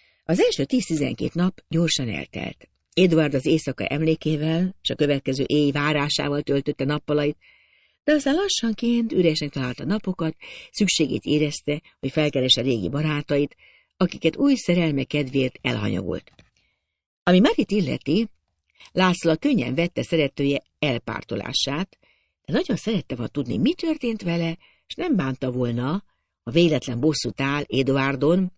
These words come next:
a rajta esett sérelemért, de hiába próbálkozott, semmit sem sikerült megtudnia, ha csak azt nem,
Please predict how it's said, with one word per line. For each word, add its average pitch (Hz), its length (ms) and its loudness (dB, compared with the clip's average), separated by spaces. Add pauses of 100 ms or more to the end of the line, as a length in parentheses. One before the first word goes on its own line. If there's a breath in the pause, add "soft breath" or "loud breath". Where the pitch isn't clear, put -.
(200)
a - 80 -4
rajta 147 320 2
esett - 240 0
sérelemért, 127 840 -2 (640 loud breath)
de 208 240 4
hiába 196 400 2
próbálkozott, 165 840 0
semmit 330 420 -2
sem - 140 -4
sikerült 131 440 -4
megtudnia, 147 640 -2 (520)
ha 349 160 0
csak - 180 0
azt 247 220 -2
nem, 180 300 0